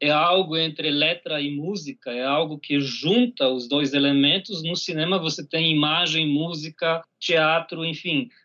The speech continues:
um monte desses elementos. Então, essa combinação, com certeza, existe. E existe também o outro lado, né? Você usa esses elementos que você tem à mão todos para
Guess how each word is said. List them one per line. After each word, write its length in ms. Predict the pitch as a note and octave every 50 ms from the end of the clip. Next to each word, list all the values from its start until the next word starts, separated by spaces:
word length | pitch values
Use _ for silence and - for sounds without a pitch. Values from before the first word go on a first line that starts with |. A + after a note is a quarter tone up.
| _ _ -
um 80 | D#3
monte 400 | D#3+ D#3+ F3 G3+ B3 B3+ - G#3
desses 340 | D3+ C#3 D#3 D3+ E3+ E3 C#3
elementos. 460 | D3 D3 D3 D3 C#3+ C#3+ C#3+ C#3 C#3 -
Então, 200 | D#3 D#3 F#3+ G#3
essa 200 | G#3+ G#3+ - -
combinação, 1040 | - - G#3 G#3 G#3 A3 A3+ G#3+ G3 F3+ D#3+ - - - D3+ E3 G3+ A#3 A#3 A#3 - _ _ _ _ _ _ _ - -
com 160 | - G3+ G#3+
certeza, 600 | G#3 - A3+ F#3 - - - F#3 F#3 G3 G3 A#3+
existe. 640 | A#3 A#3+ A3 G3 A3+ A3+ A3 - - - - - C#3+ _ _ - - _ _
E 140 | - A#3+ B3+
existe 400 | C#4 C4+ F#3+ F#3+ G#3+ G#3+ - C4+
também 360 | - - A#3 G#3 G3+ G3+ G#3
o 60 | G#3+ G#3+
outro 260 | A3+ A3 - G#3+ A3+
lado, 300 | B3 C4+ C#4+ C#4+ F3 D3
né? 160 | C3 B2+ C#3
Você 440 | C3+ D#3+ - - G#3 G#3+ A3 - - - _ _
usa 680 | - G#3 A3 C4+ D4+ D4 B3 D#3+ C#3+ C3+ A2+ A2 A#2 - _ _ _ _ -
esses 440 | E3 E3+ G3+ A#3+ A#3+ A#3 A#3+ F#3+ G3
elementos 540 | G3+ G3 F#3+ F3+ E3+ E3 F#3 A3+ A#3 -
que 140 | - - G3
você 200 | F#3 F3 - G#3
tem 220 | G#3 - G#3 A3 A#3
à 80 | A3
mão 300 | G3 F3 E3+ G3+ A#3+ A#3 -
todos 460 | - F#3+ F3 F#3 F#3+ G3+ A3+ - - -
para 420 | - F#3 F#3 F#3+ A3 B3 A#3+ -